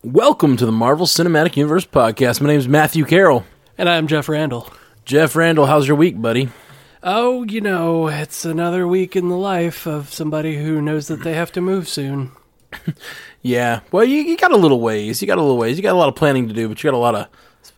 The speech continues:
Speaker 1: you know, you got, like, what, what is it? Lots of months?
Speaker 2: About that.
Speaker 1: Yeah, about lots of months. So that's, that's, I think
Speaker 2: No,
Speaker 1: it's,
Speaker 2: no.
Speaker 1: it's re-
Speaker 2: Like,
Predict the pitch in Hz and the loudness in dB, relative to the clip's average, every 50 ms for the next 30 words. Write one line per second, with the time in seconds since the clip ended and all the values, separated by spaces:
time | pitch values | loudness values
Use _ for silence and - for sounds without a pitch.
0 | - - - 104 123 117 98 78 - - - _ _ - - - 87 147 131 - | -20 -18 -10 -8 -8 -6 -6 -8 -12 -14 -16 _ _ -14 -8 -4 -2 -2 -4 -4
1 | _ _ _ _ - - 156 165 151 123 123 131 120 110 101 - - _ _ _ | _ _ _ _ -8 -4 0 0 0 2 0 0 -2 -4 -6 -10 -16 _ _ _
2 | _ _ _ _ _ _ _ _ _ _ _ _ _ _ - 110 131 - - 151 | _ _ _ _ _ _ _ _ _ _ _ _ _ _ -6 -6 -6 -4 -6 -6
3 | 143 156 165 165 160 160 - - - - - _ _ _ _ _ _ _ _ _ | -4 -4 -2 -2 -2 -4 -6 -8 -8 -10 -16 _ _ _ _ _ _ _ _ _
4 | - - - - - _ - 170 151 139 185 190 208 185 - 156 135 131 120 120 | -20 -20 -20 -20 -16 _ -8 -6 -4 0 0 0 0 -2 -4 -8 -8 -8 -8 -8
5 | 113 107 - - - - - 147 156 131 110 - 107 135 156 135 143 139 143 147 | -10 -12 -16 -18 -18 -10 -6 -4 -2 -2 -2 -4 -2 -2 -2 0 2 2 2 2
6 | - - 107 104 98 90 - - - - 147 151 175 185 - - - 196 208 202 | 0 -4 -10 -8 -10 -10 -10 -10 -4 0 2 2 2 2 0 -2 -2 0 0 0
7 | - - - - - - - - - - - - _ - 220 233 - - 160 143 | -2 -4 -10 -12 -12 -16 -20 -20 -20 -20 -20 -14 _ -6 -2 2 2 4 4 2
8 | 131 127 135 143 131 120 135 131 127 117 101 - - - 143 143 131 | 0 0 0 -2 -2 -2 -4 -6 -8 -8 -10 -10 -6 -4 -2 -2 -2